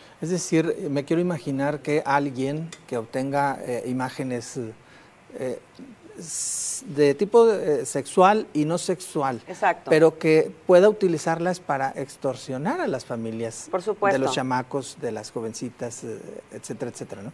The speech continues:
Speaker 2: Sí, y claro que también, fíjate que en esta nueva aprobación, en esta, en esta aprobación de esta ley que ahora, pues, se aplica a nivel nacional, es muy importante puntualizar que es un esfuerzo que se ha, eh, llevado a cabo, pues, por activistas feministas, en este caso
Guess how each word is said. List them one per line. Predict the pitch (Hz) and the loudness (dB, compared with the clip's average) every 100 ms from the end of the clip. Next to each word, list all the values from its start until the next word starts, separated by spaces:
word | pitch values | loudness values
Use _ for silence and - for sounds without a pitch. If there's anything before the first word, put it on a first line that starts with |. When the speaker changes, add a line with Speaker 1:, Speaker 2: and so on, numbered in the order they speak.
| - | -2
Speaker 2:
Sí, | 339 - | 0 0
y | 285 | -4
claro | 285 294 330 | 0 2 2
que | 330 | -2
también, | 320 277 262 269 262 | 0 0 2 -2 -2
fíjate | 269 277 277 262 | -4 -4 -2 -2
que | 262 226 208 | 0 0 0
en | 233 | -2
esta | 240 - 277 | -4 -2 0
nueva | 269 269 | 2 2
aprobación, | 269 247 233 233 247 233 208 | 2 0 0 -2 -4 -4 -2
en | 233 | -4
esta, | 233 262 262 | 2 4 4
en | 208 226 | 2 -4
esta | 226 247 | 0 0
aprobación | 233 220 214 226 220 214 | 2 2 0 -2 -4 0
de | 214 | 0
esta | 208 233 | 2 4
ley | 220 208 | 4 4
que | 214 190 | 2 2
ahora, | 180 185 196 - | 4 4 0 -6
pues, | 160 | -8
se | 156 | -8
aplica | - 175 202 | -6 -4 -2
a | 202 | -2
nivel | 220 220 | -2 -2
nacional, | 233 233 240 226 214 - - - | -4 -6 -2 -2 -2 -10 -20 -2
es | 214 240 | 2 4
muy | 262 254 | 2 -2
importante | 269 - 247 247 226 226 233 | -4 0 0 4 2 2 -4
puntualizar | 240 226 226 226 233 233 | -4 -2 -2 2 0 0
que | 226 | -6
es | 254 | -6
un | 254 | -6
esfuerzo | 269 - 254 254 269 | -6 0 0 0 -6
que | 233 | -6
se | 233 220 | -2 4
ha, | 208 220 - - - - | 4 4 0 -20 -12 0
eh, | 190 | 2
llevado | 196 202 202 226 | 2 2 4 4
a | 233 | 4
cabo, | 226 208 214 233 | 6 6 6 2
pues, | 190 190 | -2 -4
por | - 180 | -2 0
activistas | - - - 170 208 - 269 | 0 -2 -8 -6 -6 -4 -4
feministas, | - 233 196 180 180 - 233 - | -4 -6 -6 -6 -6 -2 -2 -2
en | 185 185 | -6 -6
este | 180 208 | -6 -4
caso | 208 196 - 208 | 0 0 0 -4